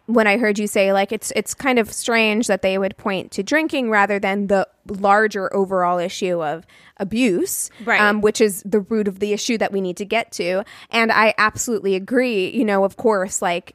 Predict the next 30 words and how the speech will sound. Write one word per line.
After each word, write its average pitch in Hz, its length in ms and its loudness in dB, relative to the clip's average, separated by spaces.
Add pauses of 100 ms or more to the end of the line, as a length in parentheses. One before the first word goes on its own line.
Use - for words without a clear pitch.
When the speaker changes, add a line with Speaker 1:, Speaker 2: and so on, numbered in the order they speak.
Speaker 1:
maybe 233 480 2
we 220 100 -4
should 214 160 -6
tell 220 220 0
men 214 240 -4
to 190 60 -4
stop 175 320 -4
being 196 180 -2
abusive, 190 400 -8 (100)
Speaker 2:
Yeah, 247 160 4
Speaker 1:
period, 180 180 2
Speaker 2:
yeah. 180 120 2
Speaker 1:
because 139 260 0 (280)
there 220 140 4
are 202 140 4
for 208 180 -2
sure, 214 640 0 (320)
um, 185 440 -4 (120)
sober 214 560 0
men, 247 680 0
you 254 120 -2
know, 214 300 2
who 220 280 -2
are 208 280 0
also 214 380 0
abusive. 208 720 -4
Speaker 2:
Right. 202 280 -2 (160)
Speaker 1:
Um, 208 600 2
I 233 160 0
think 233 560 -4